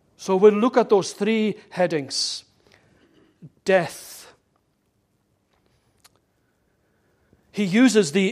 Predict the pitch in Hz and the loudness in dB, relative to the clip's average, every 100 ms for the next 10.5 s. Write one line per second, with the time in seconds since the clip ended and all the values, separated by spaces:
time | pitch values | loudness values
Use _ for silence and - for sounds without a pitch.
0 | - 247 262 220 185 175 - - 214 175 | 2 2 2 2 0 0 -4 -4 2 2
1 | 160 - 262 185 135 220 226 - - - | 2 -6 -16 -10 0 2 0 -4 -18 -20
2 | _ _ - 226 180 165 170 180 190 165 | _ _ -12 -6 -4 -4 2 4 2 -2
3 | - - - _ _ _ _ _ _ - | -10 -14 -16 _ _ _ _ _ _ 0
4 | 202 196 196 185 208 220 214 175 240 233 | 2 2 0 2 2 4 2 6 6 6
5 | 214 214 - 208 202 202 185 - _ - | 0 -2 0 2 2 -2 -6 -14 _ -18
6 | 220 165 196 180 - - - 180 240 240 | -6 -2 0 0 -4 -6 -4 -2 0 0
7 | 180 - - _ _ _ _ _ _ _ | -2 -4 -20 _ _ _ _ _ _ _
8 | - 196 202 180 190 214 262 254 170 - | -2 2 2 2 2 4 4 0 -2 -2
9 | 208 202 196 220 214 214 160 - - 190 | 0 2 4 2 2 0 -2 -6 -6 -6
10 | 185 - 214 202 196 | -4 0 0 0 -4